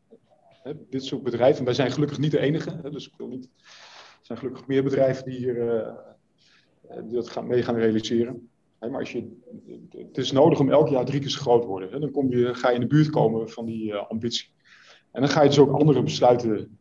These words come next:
eh, nemen. Het heeft niks met duurzaamheid te maken, maar, ehm, dat betekent dat wij, wij gaan komend jaar naar een Big Four accountant. Nou, dat slaat nergens op voor de grootte van ons bedrijf.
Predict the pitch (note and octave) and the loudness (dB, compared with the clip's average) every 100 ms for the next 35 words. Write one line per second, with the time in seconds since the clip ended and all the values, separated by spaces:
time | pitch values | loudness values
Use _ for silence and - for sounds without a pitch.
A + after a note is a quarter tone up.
0 | - F#2+ G2 F#2+ F#2+ F#2 F#2+ G#2+ F#2 - | -12 -10 -8 -6 -6 -8 -4 -4 -4 -6
1 | _ _ _ _ _ _ - - - G#2+ | _ _ _ _ _ _ -20 -12 -6 -2
2 | G#2+ A#2+ B2 B2+ B2 B2+ C3 A#2+ A#2 A2+ | -2 2 2 2 2 2 4 2 4 2
3 | A2+ A2+ G#2+ G#2 G#2 _ _ _ _ _ | 2 -2 -8 -8 -8 _ _ _ _ _
4 | _ _ _ _ G#2+ G2 F#2+ G2+ - _ | _ _ _ _ -20 -20 -18 -20 -20 _
5 | _ _ _ _ _ - A2 - A#2+ A#2 | _ _ _ _ _ -14 -10 4 4 6
6 | A2+ A#2 G2+ G#2 G2+ G2+ G#2+ G#2+ A2 A2 | 2 2 2 2 2 0 -2 -2 -4 0
7 | A2 G#2+ G2+ G2 G2+ G#2 G2+ G2+ - A2 | 0 2 0 0 0 -4 -4 -6 0 0
8 | G2+ - F#2 F2+ - _ - - - C3 | 0 -8 -10 -10 -20 _ -18 -10 -4 2
9 | A#2 C3 C#3 - A#2+ - A2 - A2 - | 4 6 4 2 -4 -4 -10 0 0 0
10 | A2 G#2 - G2+ F#2+ - | -6 -8 -8 -6 -6 -8